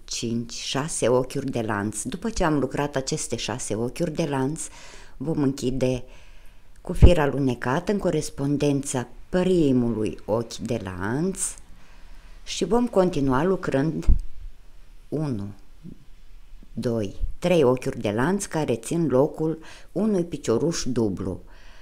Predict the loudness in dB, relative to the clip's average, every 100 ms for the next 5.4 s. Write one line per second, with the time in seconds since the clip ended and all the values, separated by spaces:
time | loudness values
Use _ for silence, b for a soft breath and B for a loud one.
0 | B B B 6 8 8 4 2 2 0
1 | 0 -2 0 2 2 2 0 2 2 4
2 | 2 0 -2 -2 2 4 2 2 2 6
3 | 6 4 0 0 -2 -2 -4 -2 0 0
4 | 0 -4 -4 -2 0 2 2 2 0 0
5 | -2 -2 -4